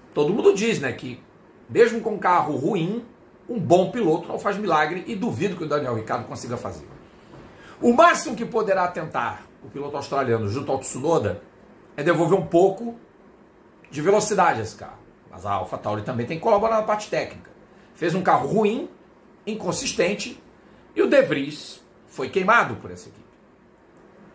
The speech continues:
É, o que muita gente especula é que a Red Bull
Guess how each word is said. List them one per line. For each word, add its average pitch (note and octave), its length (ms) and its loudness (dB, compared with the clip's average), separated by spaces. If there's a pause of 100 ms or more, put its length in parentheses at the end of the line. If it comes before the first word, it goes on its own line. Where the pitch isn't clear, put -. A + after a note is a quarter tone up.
(340)
É, - 220 -12
o E4 80 -4
que D4+ 460 -6 (880)
muita E3 260 2
gente C#3+ 600 -2
especula C3+ 840 -4
é A#2 100 -6
que C3 540 -6
a C3 180 2
Red C#3 180 0
Bull D3+ 360 -2